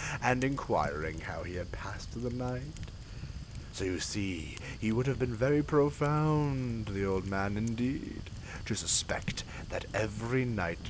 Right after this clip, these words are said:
just at twelve I looked him upon while he slept. Upon the eighth night, I was more than usually cautious in opening the door. A watch's minute hand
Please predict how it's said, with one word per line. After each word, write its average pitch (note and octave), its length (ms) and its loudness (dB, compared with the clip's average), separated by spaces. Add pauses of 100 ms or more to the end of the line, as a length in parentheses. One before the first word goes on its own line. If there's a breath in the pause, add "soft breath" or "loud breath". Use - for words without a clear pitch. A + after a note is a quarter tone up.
just - 380 -2 (100)
at G#2 300 -6
twelve D#2+ 500 -2
I F2+ 80 -2
looked F2 500 -2
him A2 420 -2
upon F2+ 880 -4 (240)
while A#2 340 -2
he D3 180 -2
slept. - 880 -2 (1800)
Upon - 280 -4
the G2+ 200 -4
eighth G2+ 380 -4
night, - 400 -6 (960 loud breath)
I - 80 -2
was F#2 180 -4
more G#2 340 2
than G#2+ 260 0
usually F#2 600 -2
cautious E2+ 600 -4
in F2 100 -6
opening F2 540 -4
the - 80 -6
door. G#2 340 -4 (1120 loud breath)
A F#2 100 2
watch's A#2+ 640 0
minute A2+ 340 0
hand E2+ 500 -2